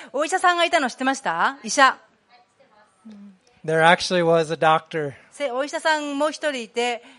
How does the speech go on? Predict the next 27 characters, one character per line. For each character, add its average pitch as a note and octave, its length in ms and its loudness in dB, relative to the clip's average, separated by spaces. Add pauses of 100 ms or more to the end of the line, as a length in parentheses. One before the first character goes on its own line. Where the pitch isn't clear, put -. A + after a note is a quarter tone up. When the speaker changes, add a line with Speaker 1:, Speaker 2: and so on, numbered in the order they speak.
Speaker 1:
あ A#3+ 160 -8
と、 G3 880 -8 (580)
the A#3 80 -10
couple B3+ 640 -4
are A3 400 -4
the G#3 280 -12 (240)
math G#3+ 240 -8 (120)
teachers F#3+ 540 -20
too. F#3 240 -18 (720)
Speaker 2:
Yeah, D3+ 220 -6
the, D3 280 -10 (160)
the E3 120 -4
coup-, G#3 260 2
the F3+ 140 4
leaders, F#3+ 500 4
the D#3+ 100 -4
couples E3 440 -2
are, D3+ 280 -2 (200)
uh, D3 180 -6
Speaker 1:
Math. C#3+ 80 -10
Speaker 2:
teachers. G3 680 0
Speaker 1:
Yeah, G#3 120 -20
math A#3+ 340 -12
teacher, G3 220 -20
both G3+ 240 -16
of F#3 100 -20
them. F#3 220 -20